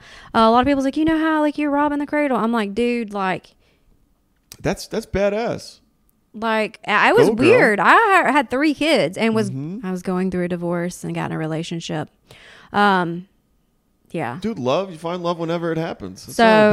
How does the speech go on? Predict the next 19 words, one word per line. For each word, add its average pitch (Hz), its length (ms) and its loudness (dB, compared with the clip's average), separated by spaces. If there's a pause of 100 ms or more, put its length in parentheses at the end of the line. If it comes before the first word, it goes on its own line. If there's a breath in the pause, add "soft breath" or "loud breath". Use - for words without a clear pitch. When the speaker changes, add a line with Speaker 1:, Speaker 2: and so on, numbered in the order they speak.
(100)
Speaker 1:
So, 208 60 2
Speaker 2:
bad 214 80 -2
thing. 151 260 -6 (100)
Speaker 1:
I 202 180 4
thought 403 140 4
it 269 60 4
was 214 160 0
weird 202 320 2
him 214 120 2
being 196 200 0
younger, 185 280 -2
wanting 180 260 -6
to 190 100 -4
be 180 160 -4
like, 165 400 -4
"What 233 540 0
would 202 200 0
you 262 260 0
like?" 269 360 2